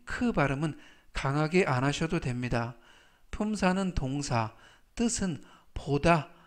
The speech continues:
라는 뜻을 가지고 있고요. 활용 문장 보시겠습니다.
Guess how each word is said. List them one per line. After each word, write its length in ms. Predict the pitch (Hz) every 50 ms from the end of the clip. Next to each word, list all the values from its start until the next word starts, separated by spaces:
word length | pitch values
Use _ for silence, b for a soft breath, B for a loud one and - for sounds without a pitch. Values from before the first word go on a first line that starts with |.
| b b b b
라는 360 | - 123 127 123 127 139 147 -
뜻을 320 | - 196 190 196 190 185
가지고 440 | - 151 131 123 131 135 135 143 139
있고요. 380 | 127 - - - 160 185 220 226 b b b b b b b b b -
활용 260 | - - 220 233 220
문장 300 | 214 208 185 202 196 185
보시겠습니다. 760 | 156 151 135 - - 151 143 - - 139 123 113 117 113 120 -